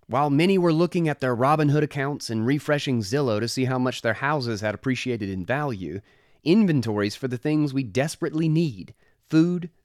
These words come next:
fuel, and the raw materials necessary for building the things that got them and other essential goods to market, were quickly being depleted. And now the whole world is learning the day one economics one oh one lesson of supply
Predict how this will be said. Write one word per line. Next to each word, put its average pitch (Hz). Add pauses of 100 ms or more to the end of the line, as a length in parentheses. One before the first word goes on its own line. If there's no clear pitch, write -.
fuel, 156
and 110
the 107
raw 143
materials 151
necessary 143
for 113
building 151
the 131
things 139
that 101
got 120
them 147
and 113
other 147
essential 139
goods 131
to 123
market, 123 (440)
were 123
quickly 190
being 160
depleted. 139 (460)
And 104
now 139
the 104 (100)
whole 175
world 107 (240)
is 107
learning 139
the 107
day 135
one 151 (100)
economics 156
one 131
oh 156
one 151
lesson 98 (260)
of 92
supply 123